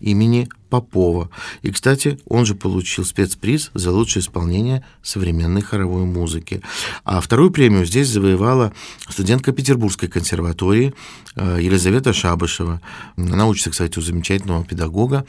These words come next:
э, профессора Сергея Плешака, которого мы прекрасно знаем тоже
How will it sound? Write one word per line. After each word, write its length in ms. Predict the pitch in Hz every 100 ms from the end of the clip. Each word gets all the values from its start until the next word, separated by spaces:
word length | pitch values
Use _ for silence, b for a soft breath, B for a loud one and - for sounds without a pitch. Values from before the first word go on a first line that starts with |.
| B B B B B 98
э, 300 | 90 85 80
профессора 500 | 87 - 107 - 87
Сергея 380 | - 85 87 80
Плешака, 540 | - 80 87 - 131
которого 440 | 131 90 87 82 82
мы 120 | 82
прекрасно 440 | - - 85 95 87
знаем 260 | 87 90
тоже 320 | 87 92 104